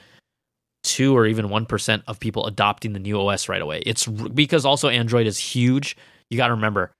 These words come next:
how many devices are, how fragmented it is, what different levels of devices are out there. But it's, I, if I recall right,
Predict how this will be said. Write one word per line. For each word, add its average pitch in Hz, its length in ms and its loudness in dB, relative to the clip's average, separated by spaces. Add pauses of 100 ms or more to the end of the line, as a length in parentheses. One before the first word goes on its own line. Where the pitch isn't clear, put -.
(200)
how 131 200 2
many 139 160 4
devices 123 400 2
are, 120 160 4
how 120 200 0
fragmented 117 540 -2
it 117 80 0
is, 113 260 0
what 113 200 -2
different 117 260 -4 (400)
levels 120 680 2 (300)
of 113 100 -6
devices 113 420 -2
are 107 80 2
out 107 160 0
there. 139 280 0 (360)
But 143 160 2
it's, 139 220 0 (160)
I, 120 180 2
if 117 140 -4
I 127 100 4
recall 175 460 2
right, 110 340 2